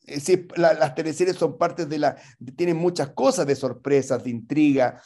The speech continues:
de secretos, etcétera. Así funcionan. ¿Cómo voy a estar contando eso? No se dieron la molestia. Pero resulta que después, cuando aparece el personaje, hace su tránsito,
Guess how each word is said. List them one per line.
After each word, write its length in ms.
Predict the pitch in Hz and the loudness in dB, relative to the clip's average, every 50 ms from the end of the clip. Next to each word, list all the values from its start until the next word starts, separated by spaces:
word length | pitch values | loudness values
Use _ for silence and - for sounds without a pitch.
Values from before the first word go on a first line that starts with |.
| _ _ _ | _ _ _
de 160 | 120 127 131 | -6 -6 -4
secretos, 720 | - - 135 135 - 156 170 170 151 - - 139 131 131 - | -2 -2 -2 0 2 4 4 4 4 2 0 -2 -2 -4 -6
etcétera. 500 | - 135 - - - 294 294 240 180 127 | -6 -8 -4 0 0 0 0 2 0 0
Así 160 | 120 - 175 151 | 0 0 -4 -4
funcionan. 520 | 151 160 151 143 - 269 277 233 160 127 | -2 -4 -4 -2 0 0 2 2 0 0
¿Cómo 160 | - - 185 | -2 -4 -2
voy 80 | 202 208 | 0 0
a 40 | 185 | 0
estar 240 | - 202 202 - | 0 -2 -4 -2
contando 560 | - 190 175 165 - - 220 226 226 226 226 190 | -2 -2 -2 -2 0 0 0 0 2 0 0 0
eso? 200 | 147 - 104 101 - _ _ _ _ _ | 0 -2 -8 -12 -14 _ _ _ _ _
No 160 | 135 156 147 | -4 -4 -4
se 60 | 147 | -4
dieron 180 | 160 160 170 175 | -2 -2 0 2
la 80 | 175 | 2
molestia. 480 | 170 170 151 123 101 - - 87 - _ _ _ _ _ _ _ _ _ _ _ | 2 2 0 -2 -4 -8 -12 -14 -14 _ _ _ _ _ _ _ _ _ _ _
Pero 160 | - 175 180 | 0 0 2
resulta 360 | 175 185 175 175 240 208 247 226 | 2 2 2 0 2 2 4 6
que 80 | 233 | 8
después, 300 | 220 208 214 - 233 233 | 6 6 6 4 2 4
cuando 240 | 226 202 175 160 156 | 4 2 2 2 2
aparece 340 | 143 147 165 240 254 262 226 | 2 2 0 0 0 -2 -2
el 60 | 202 | -4
personaje, 540 | 202 180 - 180 190 202 180 - 143 139 - - | -4 -6 -6 -4 -2 -2 -2 -2 -6 -8 -6 -2
hace 300 | 202 226 226 - - - | 0 0 0 0 -2 -8
su 120 | 233 202 | -8 -4
tránsito, 580 | 202 190 170 151 139 - - - 120 117 - | -2 0 0 -2 -2 -6 -8 -10 -10 -12 -12